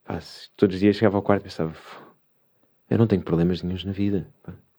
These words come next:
Não tenho mesmo, a comparar com eles. Eles são atletas brutais, têm capacidades físicas limitadas e mesmo assim fazem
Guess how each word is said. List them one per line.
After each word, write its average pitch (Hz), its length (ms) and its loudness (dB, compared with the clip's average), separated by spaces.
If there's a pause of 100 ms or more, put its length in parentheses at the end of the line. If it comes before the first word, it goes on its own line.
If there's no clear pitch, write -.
(160)
Não 95 140 -4
tenho 113 220 0
mesmo, 107 440 0
a - 80 -4
comparar 95 360 -4
com 92 140 -6
eles. 101 120 -4
Eles 107 140 0
são 107 320 -2
atletas 107 520 -2
brutais, 107 640 -6
têm 95 220 -2 (680)
capacidades 107 640 2
físicas 104 540 0
limitadas 104 560 2
e 104 40 0
mesmo 104 200 2
assim 104 220 0
fazem 98 560 0